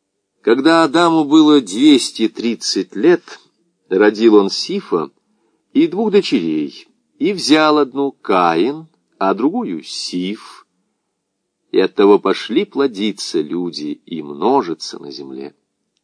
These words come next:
И не познали сотворившего их, исполнились блуды и всякой нечистоты, и убийства, и зависти, и жили люди, как скоты. Только Ной один был праведен в роде этом.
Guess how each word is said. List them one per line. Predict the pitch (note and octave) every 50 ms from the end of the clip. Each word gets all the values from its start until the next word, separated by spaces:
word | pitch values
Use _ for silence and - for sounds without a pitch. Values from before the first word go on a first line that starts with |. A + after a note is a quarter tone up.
| _ _ _ _ _ _ _ _ _ _ _ _
И | - B2 F3
не | G3+ G#3+ G#3+
познали | - G#3 G3+ E3+ C#3+ E3 G3 G#3 G#3 G3 F#3+
сотворившего | F3 - F3+ - D#3+ F3 D#3 E3 E3+ D#3 - - - B2 G2+
их, | F#2+ F2 D#2+ D2 - - - - - _ _ _ _
исполнились | A2 B2+ C#3 - - - E3 F3+ F3 F3 F3 E3+ F3 D3+ A2+
блуды | F2+ E2 F2 F2+ E2+ G#2+ C#3+ F3+ E3 A#2+ F2 F#2 F2
и | E2
всякой | - - - G2+ G#2 - - F#2+ F2+
нечистоты, | F2 E2+ - - F2+ - - - _ - - - _ - G2 A#2 C#3 B2 F#2+ - _ _ _ _ _ _ _ _ _ _
и | - F2
убийства, | E2 D#2+ C#2+ D2 G2 B2+ D#3+ E3 D#3 C#3 A2+ - - - E2+
и | E2 D#2+
зависти, | D2+ C#2 D#2 G2 B2 C#3+ C#3+ C#3 B2+ A2 - - - - F2 E2 - _ _ _ _ _ _ -
и | F#2 F2 E2+
жили | D#2+ E2 C#3 G3+ A3 G#3 F#3 F3+ F3
люди, | D#3 D3+ D#3+ D3+ C#3 A#2+ B2 A#2
как | A#2 _ - - - - -
скоты. | - - - - - _ _ - D#2+ D2 C#2+ - _ _ _ _ _ _ _ _ _ _ _ _ _ _ _ _ _
Только | - G3+ A3+ G#3+ F#3 _ _ F3 E3+ E3
Ной | C#3+ A2 F2+ F2+ F2 E2+ E2 D#2 D#2
один | D#2 D2 C2+ - D2+ D#2+ D#2+ D#2 D2
был | C#2 D#2 D#2 D2
праведен | - _ _ - - E2 D#2+ D#2+ D#2 D2 C#2+ D2+ C#2 D#2 D2+ C#2+ C#2+
в | C#2
роде | C#2+ C#2+ D2+ D#2 D#2 C#2+ D2 D2
этом. | C#2+ - - D2 C#2+ C#2 _ - -